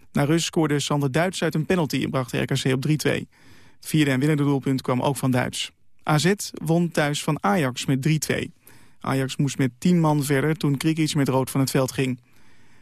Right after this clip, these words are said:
Feyenoord werd in de eigen Kuip verslagen door F C Twente met vier één. De Rotterdammers eindigden de wedstrijd met negen man na rode kaarten voor Van Delen en De Vrij. F C Groningen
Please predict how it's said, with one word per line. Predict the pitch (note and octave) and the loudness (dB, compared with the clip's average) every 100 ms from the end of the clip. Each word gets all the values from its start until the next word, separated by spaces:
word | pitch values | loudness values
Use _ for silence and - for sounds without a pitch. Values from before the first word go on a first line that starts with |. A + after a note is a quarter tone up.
| - | -18
Feyenoord | - D3+ F3 G#3 G#3+ - | -2 0 2 4 2 2
werd | E3+ E3 | 0 0
in | - D#3 | 0 0
de | |
eigen | - D#3 D#3 - | 0 0 -2 -2
Kuip | D3+ C#3 | -2 -2
verslagen | - D3 D3+ C3+ C3+ D#3 | -2 -2 0 0 0 0
door | D3 - | 0 0
F | - | -2
C | D#3+ | 0
Twente | G#3+ G#3 C#3 | 2 2 0
met | B2+ B2 | -2 -2
vier | - D3 D3 | 0 2 2
één. | E3+ C3+ - - - - - - | 2 0 -4 -14 -20 -20 -20 -12
De | - | -2
Rotterdammers | C#3 C#3+ C3+ C3+ C3+ | 0 2 2 0 0
eindigden | C3 C3+ C3+ | 0 0 0
de | C3 | 0
wedstrijd | C3 - C3 | 0 0 0
met | C3 - | 0 2
negen | C#3 D#3 E3 D#3+ | 2 2 2 2
man | D#3 D3+ B2+ | 2 2 0
na | B2+ | -2
rode | B2+ B2+ | -2 -2
kaarten | C#3 C3+ C3+ | 0 -2 -2
voor | B2+ B2+ | -2 -2
Van | A#2+ B2 | 0 0
Delen | C3 D#3 D3+ C#3 | 2 2 2 -2
en | C3 | -2
De | C#3 | 0
Vrij. | C#3+ D#3 C#3 - _ - - - - - - D3+ | 2 2 0 -6 _ -20 -20 -20 -20 -20 -4 -2
F | |
C | - C3 | 0 -2
Groningen | - C3 E3+ G3+ G#3+ D#4 | 2 2 4 2 2 0